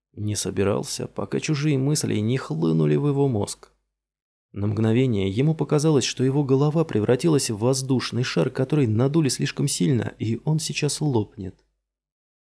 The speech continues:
«Не сопротивляйся», услышал он где-то далеко голос Мэйты Нойдекер.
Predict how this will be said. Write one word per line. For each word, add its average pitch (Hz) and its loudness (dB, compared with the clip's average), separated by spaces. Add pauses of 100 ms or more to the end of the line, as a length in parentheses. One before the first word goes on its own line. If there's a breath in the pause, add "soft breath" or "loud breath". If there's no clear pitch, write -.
(580)
«Не 180 0
сопротивляйся», 175 0 (320)
услышал 107 -2
он 104 0
где-то 101 0
далеко 123 0
голос 110 0
Мэйты 127 -4
Нойдекер. 101 -4